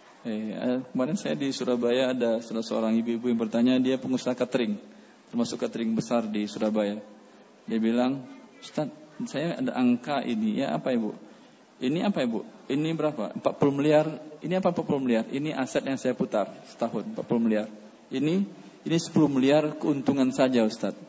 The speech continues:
Yang saya zakatkan dari sepuluh miliar kah atau ada empat puluh miliar? Dari lima puluh miliar, Ibu. <laughs> Bukan dari sepuluh miliar, empat puluh miliar. Karena semuanya jual beli. Semuanya perniagaan. Jelas ini.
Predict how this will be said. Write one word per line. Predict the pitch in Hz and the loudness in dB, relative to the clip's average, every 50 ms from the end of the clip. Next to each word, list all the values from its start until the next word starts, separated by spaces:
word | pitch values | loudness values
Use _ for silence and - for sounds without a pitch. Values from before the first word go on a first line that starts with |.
| - - - - - - | -20 -20 -20 -20 -18 -8
Yang | - 139 139 123 | -4 -2 0 0
saya | - 143 127 127 127 | 2 0 2 2 2
zakatkan | 123 - 127 113 - - 165 165 165 160 147 | 2 2 0 0 0 0 -2 0 0 0 2
dari | 131 131 127 123 127 | 4 4 6 6 4
sepuluh | 123 - - - 139 131 120 | 2 0 0 4 4 6 6
miliar | 123 120 117 110 110 120 | 6 6 4 4 4 4
kah | - 151 147 160 | 2 0 0 0
atau | 165 - 170 165 | 2 2 0 0
ada | 160 151 | 0 -2
empat | 151 147 - | -4 -2 -2
puluh | 143 143 143 | -2 0 2
miliar? | 135 117 110 - - - - - - - | 2 2 2 0 -4 -14 -18 -16 -6 0
Dari | 127 120 127 147 | 2 4 4 4
lima | 151 156 151 147 143 | 2 2 2 2 2
puluh | - 143 135 127 | 4 4 4 6
miliar, | 131 131 127 120 113 107 101 | 6 6 6 6 6 4 2
Ibu. | 95 95 - - - - - - | -2 -6 -6 -8 -10 -12 -20 -20
<laughs> | - - 254 - - | -4 4 4 6 6
Bukan | - - - 190 - - | 4 4 2 2 4 2
dari | - 165 | 0 0
sepuluh | - - - 160 139 139 | -2 -2 -4 -4 -2 0
miliar, | 139 147 160 | 0 0 0
empat | - - | -2 -4
puluh | 139 131 120 | -4 -4 -2
miliar. | 113 110 110 - - - - - - - - - | 0 0 0 -2 -4 -10 -20 -20 -20 -20 -6 0
Karena | - 160 196 233 | 2 6 6 6
semuanya | 220 - 214 202 214 254 254 196 | 6 6 6 8 8 8 8 10
jual | 170 202 202 202 196 | 12 12 10 10 10
beli. | 185 226 226 202 151 117 101 - - - - - - - - - - - - | 6 6 6 6 6 4 0 -4 -10 -16 -18 -20 -20 -20 -20 -20 -20 -20 -10
Semuanya | - - 175 180 180 185 220 240 220 | -4 0 2 6 8 8 10 8 8
perniagaan. | 226 214 202 196 185 175 175 180 175 143 151 127 113 104 98 - - - - - - - - - - - - _ - - - - - - - - - - - - - - - - - - - | 8 8 10 10 10 12 12 10 10 10 8 6 4 2 -2 -8 -14 -18 -20 -20 -20 -20 -20 -20 -20 -20 -20 _ -20 -20 -20 -20 -20 -20 -20 -20 -20 -20 -20 -20 -20 -20 -20 -20 -20 -20 -10
Jelas | - 135 156 160 165 156 156 143 | -4 2 6 6 6 6 6 4
ini. | 131 117 113 117 131 147 | 4 4 4 2 2 0